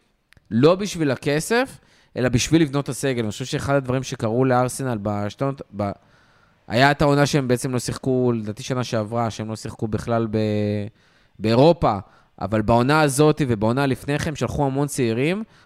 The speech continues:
לצבור שם המון ניסיון, שחקנים שלא יכולים לשחק בהרכב הראשון,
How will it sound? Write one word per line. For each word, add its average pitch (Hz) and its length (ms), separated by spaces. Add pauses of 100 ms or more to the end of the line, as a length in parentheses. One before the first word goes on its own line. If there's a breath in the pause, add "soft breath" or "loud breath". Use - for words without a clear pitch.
לצבור 143 400
שם 160 140
המון 127 220
ניסיון, 139 600 (340 soft breath)
שחקנים 190 320
שלא 196 120
יכולים 180 180
לשחק 160 240
בהרכב 139 460
הראשון, 147 500